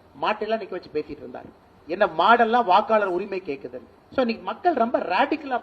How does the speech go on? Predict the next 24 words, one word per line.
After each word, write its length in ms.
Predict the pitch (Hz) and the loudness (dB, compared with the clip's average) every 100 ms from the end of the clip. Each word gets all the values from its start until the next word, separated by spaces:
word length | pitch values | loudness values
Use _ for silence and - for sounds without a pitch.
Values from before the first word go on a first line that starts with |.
| 175 | -6
போறாங்க. 240 | 147 123 - _ | -10 -12 -20 _
இன்னொரு 220 | 196 269 | -6 -2
அரசியல் 300 | 262 247 262 | -2 -2 -4
தலைவர் 360 | 240 214 220 226 - - | 0 0 2 0 -6 -8
மரம் 260 | - 180 240 | 6 6 8
ஏறிட்டு 280 | 220 185 147 | 4 0 -4
இருக்காரு. 320 | 143 131 127 - _ | -8 -8 -10 -16 _
So 160 | - 247 | 6 6
we 40 | |
are 140 | 220 220 | 6 2
seeing 180 | 320 311 208 | -2 0 0
everything. 360 | 247 220 143 | -2 -10 -10
அவங்க 320 | - 196 196 240 | 0 0 2 0
பண்றது 200 | 320 311 | 2 0
எதுவும் 260 | 269 311 | -2 -4
உங்களுக்கு 160 | 254 - | -6 -2
தப்பு 260 | 233 - | -2 0
சரின்னு 440 | 339 269 247 233 190 | 0 0 -2 -4 -6
இல்லைங்க, 280 | 190 160 120 - - _ - | -6 -8 -10 -20 -20 _ -8
எல்லாரும் 640 | 190 277 294 320 359 359 | -8 -6 -2 4 4 4
ரேடிக்கலா 440 | 226 233 277 262 233 | 4 4 2 -2 -2
மூவ் 60 | 208 | -2
பண்ண 240 | 196 160 | -4 -4
ஆரம்பிச்சுட்டாங்க. 460 | 151 139 - 131 | -6 -10 -20 -20